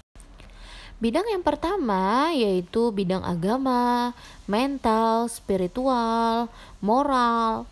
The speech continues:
pembangunan, pribadi, dan watak. Dan ini adalah, di sini ada lima bidang ya, macam-macam. Di sini ada pertama ada sholat ya,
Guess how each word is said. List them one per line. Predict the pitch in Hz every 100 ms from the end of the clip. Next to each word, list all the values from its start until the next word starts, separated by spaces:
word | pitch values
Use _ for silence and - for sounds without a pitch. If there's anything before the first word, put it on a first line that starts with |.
| -
pembangunan, | 190 196 196 190 220 285 247 226 220 220 220 208 -
pribadi, | 196 180 196 240 214 220 220 214
dan | 190 208
watak. | 196 170 160 - 160 - - - -
Dan | - 196 -
ini | 339 240 240 -
adalah, | 190 185 185 226 285 302 302 - - - - -
di | - 196
sini | 214 220 269 294
ada | - 180 208 240 254 262
lima | 233 196 190
bidang | 185 190
ya, | 185 180
macam-macam. | 220 214 - 185 175 - 175 170
Di | 165
sini | 165 165 170
ada | 165 160
pertama | - - 160 175 220 202
ada | 175 165 165 175
sholat | - 240 302 254 214 214 214 208
ya, | 170 175